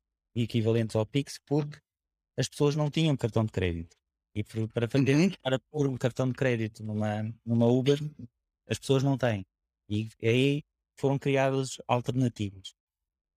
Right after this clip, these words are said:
Speaker 1: E isto é uma alternativa para quem não tem um cartão de crédito ou quer fazer o pagamento direto de transferência, é uma alternativa. Você adiciona, eh, a sua conta bancária e consegue pagar o Uber, consegue pagar, pagar tudo isso.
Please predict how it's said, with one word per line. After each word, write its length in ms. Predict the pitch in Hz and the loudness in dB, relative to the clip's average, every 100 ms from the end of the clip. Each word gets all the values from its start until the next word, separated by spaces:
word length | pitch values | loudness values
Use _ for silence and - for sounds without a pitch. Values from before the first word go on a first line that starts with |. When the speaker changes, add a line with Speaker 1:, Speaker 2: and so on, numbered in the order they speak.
| - | -2
Speaker 1:
E 100 | 135 | 0
isto 180 | 139 147 | 2 2
é 40 | |
uma 140 | 143 143 | 4 2
alternativa 600 | 143 143 147 143 120 104 | 2 -2 -2 0 0 0
para 140 | 104 | -2
quem 120 | 110 | 0
não 140 | 107 107 | 0 0
tem 140 | 117 | -2
um 60 | 104 | -2
cartão 300 | 107 110 110 | -4 -4 -4
de 60 | |
crédito 480 | - 120 107 104 _ _ _ - | -2 0 0 -4 _ _ _ -4
ou 120 | 107 | -2
quer 200 | - 110 | 0 0
fazer 240 | - 107 | 0 -2
o 80 | 107 | -2
pagamento 440 | - 104 104 104 - _ | -2 0 2 0 -4 _
direto 320 | 104 104 101 | 0 0 -2
de 80 | _ | _
transferência, 540 | - 107 - 117 - 123 | -6 -4 -2 -2 0 0
é 40 | |
uma 140 | 123 | 2
alternativa. 480 | 123 - 131 151 113 - _ _ _ | 2 0 -2 0 -4 -6 _ _ _
Você 220 | 98 107 | -4 0
adiciona, 600 | 113 117 - 127 123 120 - _ _ - | 2 0 0 0 0 -2 -8 _ _ -2
eh, 500 | 123 123 123 - 127 - - | 2 2 0 -4 -8 -12 -18
a 40 | 120 | -8
sua 220 | - 120 | -2 -2
conta 260 | 131 127 | 0 0
bancária 440 | 135 135 143 143 147 143 | 0 0 2 0 0 -4
e 120 | 135 _ _ - | -8 _ _ -4
consegue 320 | 123 120 113 | -2 -2 -2
pagar 240 | 123 117 | 2 2
o 160 | 107 104 | 2 2
Uber, 240 | 110 120 | 0 -2
consegue 380 | - 107 - 107 | -4 -8 -6 -8
pagar, 320 | - 104 107 - _ _ _ _ | -4 -2 -2 -4 _ _ _ _
pagar 260 | - 110 107 | -4 0 0
tudo 240 | - 98 | -2 -8
isso. 240 | 92 - | -8 -12